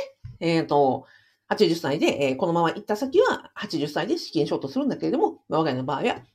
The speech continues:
で、そこを、例えば起業した場合、こういう場合というふうにシミュレーションしていった結果、今のようなですね、うんと、退職して、起業して、えー、やっていこうと。その、たい-、定年退職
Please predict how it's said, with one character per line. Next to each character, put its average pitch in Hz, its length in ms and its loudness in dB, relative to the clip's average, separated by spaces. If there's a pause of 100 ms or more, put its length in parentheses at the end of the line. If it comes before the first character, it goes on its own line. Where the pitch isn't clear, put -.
で、 214 360 6
そ - 120 -6
こ - 220 0
を、 - 280 6
例 - 120 0
え - 20 6
ば 180 100 -2
起 160 140 -10
業 143 120 2
し 147 60 -6
た 147 80 -2
場 196 100 0
合、 247 40 2 (240)
こ 175 100 4
う 156 40 6
い 143 60 2
う 131 40 0
場 151 100 4
合 269 120 2
と 254 100 -2
い 214 60 4
う 214 40 4
ふ 214 40 4
う 190 60 0
に 160 360 -6
シ 170 120 -6
ミ 160 60 2
ュ 156 40 2
レ 160 40 0
ー - 20 -6
シ 170 60 -4
ョ 160 40 0
ン 170 40 -2
し 165 40 -10
て 233 80 -4
い 254 100 -8
っ 262 40 -12
た 285 120 -4
結 320 180 -10
果、 480 100 0 (560)
今 190 180 4
の 135 100 -2
よ 135 100 -2
う - 40 -6
な - 60 -14
で - 60 -18
す - 100 -6
ね、 - 120 -6 (340)
う 139 120 -4
ん 131 160 -4
と、 123 380 0
退 190 140 2
職 165 260 0
し 320 100 -8
て、 427 200 6 (1120)
起 143 120 -10
業 151 180 4
し - 100 -12
て、 415 160 4 (380)
え 131 520 2 (460)
ー、 - 20 0
や 175 60 0
っ - 20 -8
て 185 100 2
い 165 40 2
こ 151 120 4
う - 20 -8
と。 - 200 -8
そ 151 120 -4
の、 123 320 0
た 190 120 -2
い-、 147 100 -2
定 190 180 0
年 160 240 2
退 151 420 -2
職 147 720 -2